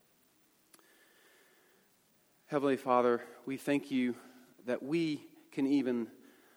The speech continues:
read in such detail, uh, this message, um, this journey that your appointed men went on,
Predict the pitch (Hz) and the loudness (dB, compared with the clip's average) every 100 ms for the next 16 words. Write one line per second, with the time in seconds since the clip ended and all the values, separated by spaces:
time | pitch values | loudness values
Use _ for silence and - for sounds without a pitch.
0 | _ - 120 147 175 143 135 131 110 107 | _ -12 -2 2 4 2 2 -2 -4 -4
1 | 120 135 - 131 123 110 104 - - - | -2 -2 0 2 4 2 -2 -12 -20 -20
2 | - - - - 123 - 123 131 143 123 | -20 -20 -20 -10 -8 -2 0 0 0 -2
3 | 110 - - - _ _ _ _ _ _ | -4 -14 -18 -20 _ _ _ _ _ _
4 | _ - 107 104 104 _ _ - - - | _ -20 -20 -20 -20 _ _ -20 -20 -12
5 | 120 - 107 127 127 127 127 127 - _ | -10 -10 -6 -2 0 0 -2 -8 -18 _
6 | _ _ - - - - 117 107 113 131 | _ _ -20 -20 -20 -8 -6 -4 -4 -2
7 | 139 - 127 123 120 113 110 - - _ | -2 -2 -4 -2 -2 -4 -6 -18 -20 _
8 | - 117 120 117 110 104 - _ _ _ | -8 -4 -2 -2 -4 -8 -20 _ _ _
9 | _ 120 120 - 110 107 104 | _ -4 -4 -2 -4 -4 -6